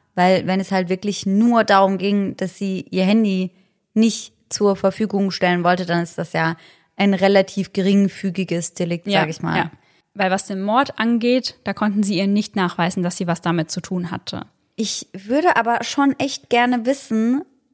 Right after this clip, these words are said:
Speaker 1: wie sich das alles abgespielt
Speaker 2: Ja.
Speaker 1: hat. Also, das muss sie ja irgendwie gehört haben. Das war ja wahrscheinlich schon ein recht lauter und brutaler Angriff. Also zumindest nach dem, was du geschildert hast,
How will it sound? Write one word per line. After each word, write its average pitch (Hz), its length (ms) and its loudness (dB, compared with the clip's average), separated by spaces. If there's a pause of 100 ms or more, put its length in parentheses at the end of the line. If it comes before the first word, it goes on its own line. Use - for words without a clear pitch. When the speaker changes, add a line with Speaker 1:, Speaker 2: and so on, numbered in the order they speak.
(120)
Speaker 1:
wie 233 320 -2
sich 262 240 -4
das 240 180 0
alles 214 280 0
abgespielt 185 680 -2
Speaker 2:
Ja. 190 300 2
Speaker 1:
hat. 196 180 -8 (640)
Also, 208 580 4 (600)
das 220 180 0
muss 262 260 4
sie 254 120 0
ja 208 340 6
irgendwie 220 400 0
gehört 202 380 2
haben. 170 280 2
Das 175 180 -4
war 185 100 6
ja 202 280 6 (100)
wahrscheinlich 202 760 0 (280)
schon 254 300 2
ein 220 120 4
recht 233 420 0
lauter 208 520 2
und 214 120 0
brutaler 196 540 -2
Angriff. 190 540 -4
Also 180 240 -4
zumindest 202 420 -2
nach 185 100 -2
dem, 208 220 0
was 196 160 0
du 196 120 -8
geschildert 240 520 0
hast, 214 240 -2